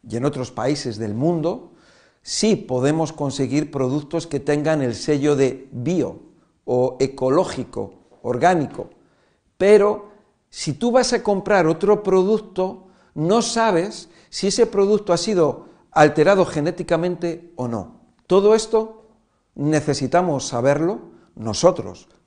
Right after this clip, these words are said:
como consumidores, necesitamos tener esa información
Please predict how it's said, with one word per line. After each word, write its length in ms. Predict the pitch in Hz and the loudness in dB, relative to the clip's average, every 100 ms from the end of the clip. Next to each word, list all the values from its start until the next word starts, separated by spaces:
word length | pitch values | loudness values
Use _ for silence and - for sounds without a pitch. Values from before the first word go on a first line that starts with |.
| - | -12
como 260 | 117 113 | -10 -10
consumidores, 960 | - 107 - 180 151 127 143 175 175 - _ _ _ _ _ | -10 -12 -4 -2 0 2 2 0 -2 -16 _ _ _ _ _
necesitamos 1000 | 131 139 123 127 117 131 139 170 185 - _ _ | -4 -2 -2 -4 -2 -2 -2 -4 -6 -16 _ _
tener 420 | - 117 135 107 - | -8 -2 0 -2 -4
esa 220 | 131 - | -6 -2
información 840 | 185 175 147 135 - 151 202 220 | -4 -2 -4 -4 -4 -4 -4 -10